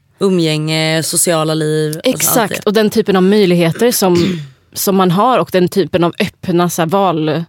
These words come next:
Speaker 2: alltså,
Speaker 1: Mm.
Speaker 2: alla de här valmöjligheterna
Speaker 1: Mm.
Speaker 2: vi som lever i den här tiden har.
Speaker 1: Mm.
Speaker 2: Som inte, min farmor och farfar hade nog inte dem.
Speaker 1: Nej, nej, det
Speaker 2: Nej,
Speaker 1: tror
Speaker 2: men
Speaker 1: inte
Speaker 2: du
Speaker 1: jag.
Speaker 2: förstår vad jag menar. Det är så här, de
Speaker 1: <laughs> Ja.
Speaker 2: träffar väl typ lika många människor i sitt liv som jag träffade på Mall of Scandinavia igår, liksom.
Speaker 1: Ja, nej, men precis.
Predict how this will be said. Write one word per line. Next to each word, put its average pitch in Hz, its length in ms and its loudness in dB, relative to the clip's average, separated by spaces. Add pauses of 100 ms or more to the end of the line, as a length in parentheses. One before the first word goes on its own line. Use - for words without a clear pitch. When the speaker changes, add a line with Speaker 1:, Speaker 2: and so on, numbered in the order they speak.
(120)
Speaker 2:
alltså, 233 180 0
Speaker 1:
Mm. 269 40 2
Speaker 2:
alla 269 120 2
de 240 80 2
här 202 80 2
valmöjligheterna 175 720 2
Speaker 1:
Mm. - 100 0
Speaker 2:
vi 175 180 4
som 175 200 0
lever 160 280 0
i 165 60 2
den 170 80 2
här 165 140 0
tiden 165 360 0
har. 214 320 0 (160)
Speaker 1:
Mm. 170 140 -4
Speaker 2:
Som 214 180 2
inte, 190 240 0
min 202 180 2
farmor 202 260 0
och 165 60 -2
farfar 175 300 -2
hade 240 180 0
nog 170 140 2
inte 156 220 -2
dem. - 200 -8 (560)
Speaker 1:
Nej, 160 460 -6 (180)
nej, 147 340 -8
det - 80 -6
Speaker 2:
Nej, 233 120 4
Speaker 1:
tror 240 100 2
Speaker 2:
men 240 40 2
Speaker 1:
inte - 20 2
Speaker 2:
du 214 60 2
Speaker 1:
jag. 214 60 0
Speaker 2:
förstår 196 140 0
vad 226 180 2
jag 220 60 2
menar. 214 120 0
Det 180 100 0
är 214 60 2
så - 140 0
här, 170 60 2
de 208 240 0
Speaker 1:
<laughs> 165 60 0
Ja. 175 100 2
Speaker 2:
träffar 180 240 0
väl 180 140 0
typ 170 220 -2
lika 170 220 2
många 170 180 2
människor 170 280 2
i 156 40 0
sitt 156 140 -4
liv 202 180 2
som 170 180 0
jag 165 140 2
träffade 160 300 -2
på 180 80 -2
Mall 170 140 2
of 151 60 -2
Scandinavia 165 460 0
igår, 196 240 0
liksom. 175 220 -6
Speaker 1:
Ja, 175 220 0
nej, 175 180 -2
men 190 140 0
precis. 165 380 -6